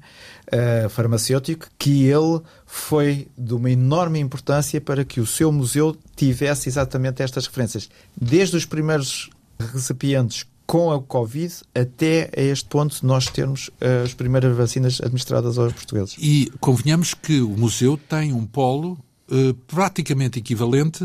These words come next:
Speaker 2: no Porto,
Speaker 1: No Porto.
Speaker 2: certo? Ou seja, tudo o que eu puder dizer do museu em Lisboa é válido também para o Museu do
Speaker 1: Porto
Speaker 2: Porto.
Speaker 1: e mais, porque no-, as duas, eh,
Speaker 2: Complementam-se.
Speaker 1: complementam-se.
Speaker 2: Portanto, um não dispensa a visita ao outro.
Speaker 1: Ah, completamente.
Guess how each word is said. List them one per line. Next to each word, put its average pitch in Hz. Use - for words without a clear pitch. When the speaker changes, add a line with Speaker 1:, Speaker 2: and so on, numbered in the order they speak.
Speaker 2:
no 175
Porto, 185
Speaker 1:
No -
Porto. 107
Speaker 2:
certo? 147
Ou 156
seja, 117
tudo 208
o -
que -
eu 170
puder 156
dizer 123
do 120
museu 127
em 107
Lisboa 160
é 151
válido 160
também 160
para 160
o 156
Museu 147
do 143
Speaker 1:
Porto 143
Speaker 2:
Porto. 139
Speaker 1:
e 131
mais, 123
porque 104
no-, 117
as 107
duas, 139
eh, 104
Speaker 2:
Complementam-se. 123
Speaker 1:
complementam-se. 120
Speaker 2:
Portanto, -
um 196
não 190
dispensa 175
a 165
visita 156
ao 131
outro. 104
Speaker 1:
Ah, 101
completamente. 98